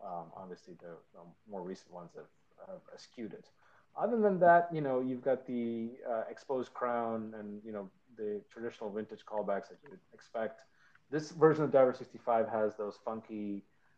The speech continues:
twelve three six nine, um, hour markers that, uh, you know, are in the white square.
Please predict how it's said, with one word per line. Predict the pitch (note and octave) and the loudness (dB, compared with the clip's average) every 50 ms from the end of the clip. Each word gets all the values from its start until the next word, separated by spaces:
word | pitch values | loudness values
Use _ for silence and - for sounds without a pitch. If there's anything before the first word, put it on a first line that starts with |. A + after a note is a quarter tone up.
| _ _ _ | _ _ _
twelve | - C3+ B2 A#2 A#2+ | 0 2 2 2 2
three | - A2+ | -2 -4
six | G#2 - - A#2 A2+ - - | -4 -4 -8 -10 -10 -10 -10
nine, | G#2 G2+ G2+ G2 G2 G2 F#2+ F#2+ F#2 - _ _ _ _ _ _ - | -8 -8 -6 -6 -6 -8 -8 -10 -12 -14 _ _ _ _ _ _ -20
um, | G#2+ G2 F#2 G#2 | -18 -16 -14 -8
hour | G#2+ G#2+ G#2+ G#2 | -4 -2 0 0
markers | G2 G2+ F2+ F2 E2+ - F2+ E2+ E2+ E2+ - - - | 0 -2 -4 -6 -6 -8 -10 -10 -10 -12 -14 -16 -14
that, | F2 E2+ E2+ _ - | -14 -14 -14 _ -16
uh, | F#2 F2+ F2 E2+ E2+ F2 | -14 -12 -12 -12 -14 -16
you | F2+ F2+ | -16 -14
know, | F2 E2+ | -14 -14
are | F2 F2 | -14 -14
in | F2 | -14
the | F2 F2 | -14 -14
white | F2 F2 F2+ F#2 F2+ _ | -14 -12 -14 -14 -14 _
square. | - - - - F#2 E2 D#2 C#2+ - - | -20 -16 -10 -8 -8 -8 -8 -12 -16 -18